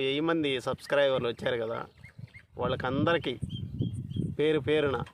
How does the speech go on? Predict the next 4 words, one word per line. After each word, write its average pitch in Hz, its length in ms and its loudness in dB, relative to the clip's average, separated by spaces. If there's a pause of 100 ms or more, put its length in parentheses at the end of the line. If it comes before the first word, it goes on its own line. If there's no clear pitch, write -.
(560)
నా 120 80 0 (120)
నమస్కారాలు 123 640 2 (100)
తెలియజేస్తున్నాను. 117 800 -2 (1900)
నమస్కారాలు 120 500 0